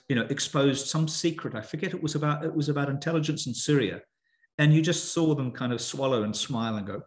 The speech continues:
"Uh-huh." <laughs> So, but, but I was listening to a very good piece in The Economist, uh, uh, Economist podcast this afternoon saying that Trump has politically, of course, gained from this.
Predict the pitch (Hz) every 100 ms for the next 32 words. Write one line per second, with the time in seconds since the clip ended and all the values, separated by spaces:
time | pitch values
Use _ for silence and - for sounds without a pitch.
0 | - 113 107 127 - - - - - -
1 | - 190 - - - - - - - 156
2 | 160 - - - - 180 190 175 165 160
3 | 208 - - 151 180 185 175 156 151 143
4 | 143 123 143 131 120 - - 123 123 123
5 | 139 - - 143 127 143 120 110 - 110
6 | - 107 - 120 113 110 127 113 104 123
7 | 117 113 - - - _ _ - - 151
8 | - 147 131 - - 139 165 113 - 113
9 | 107 - 107 107 - 143 135 135 - 113
10 | 95 113 - -